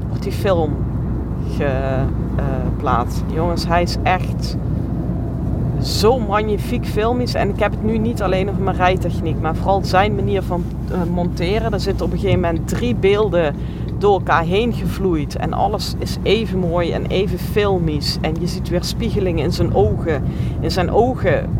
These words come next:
van de paard projecteert hij rijbeelden. En dat vervaagt weer. En dan gaat hij weer terug naar de baan. En nou, anyway, anyway. Ehm, maar ik denk toch dat ik de ballen ga hebben om,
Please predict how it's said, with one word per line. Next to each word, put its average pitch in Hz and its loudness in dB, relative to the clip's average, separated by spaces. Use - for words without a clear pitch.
van 170 0
de 165 -2
paard 202 2
projecteert 185 -2
hij 156 -4
rijbeelden. 175 2
En 107 0
dat 160 -2
vervaagt 190 0
weer. 151 -2
En 160 -2
dan 160 -4
gaat 175 0
hij 165 -4
weer 160 -6
terug - -4
naar 170 0
de 156 -2
baan. 185 2
En 151 -4
nou, 156 0
anyway, 180 0
anyway. 240 0
Ehm, 175 4
maar 175 4
ik - 0
denk 175 -2
toch - -4
dat 175 -2
ik 170 -4
de 170 -4
ballen 170 2
ga 160 0
hebben 160 0
om, 156 -2